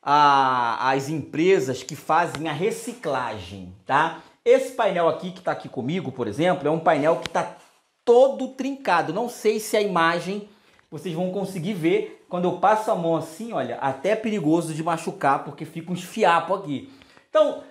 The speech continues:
existem algumas, várias empresas no Brasil que se você ligar pra eles, eles vêm com um caminhão e coleta.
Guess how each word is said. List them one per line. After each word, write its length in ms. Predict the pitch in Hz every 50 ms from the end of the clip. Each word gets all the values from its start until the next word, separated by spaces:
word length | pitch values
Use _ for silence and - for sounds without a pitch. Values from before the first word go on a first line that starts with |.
| - - -
existem 800 | 233 233 170 185 302 311 311 - 285 262 240 - - - - -
algumas, 800 | 208 220 220 214 170 147 147 196 285 370 381 - 226 - 175 135
várias 480 | 135 123 175 208 262 277 254 202 160
empresas 580 | - - - - 175 190 240 240 - 208 165 165
no 80 | 175
Brasil 640 | 160 160 151 127 113 104 113 160 214 240 185 135 - - _ _ _ _ _ _ _
que 100 | - 156
se 140 | - - 202
você 440 | 170 180 170 180 - - 180 175 165
ligar 680 | 151 143 143 151 185 185 147 139 175 202 247 247 -
pra 140 | 254 220 185
eles, 520 | 170 170 180 220 - - - - - - _ _ _ _ -
eles 240 | 175 185 180 151
vêm 360 | 135 143 185 185 202 233 269 -
com 160 | - - 180
um 60 | 156
caminhão 720 | - 170 170 180 180 165 156 156 165 190 226 269 - - - -
e 100 | 240 -
coleta. 960 | - - - 294 294 254 214 196 202 202 202 - - 127 110 107 - -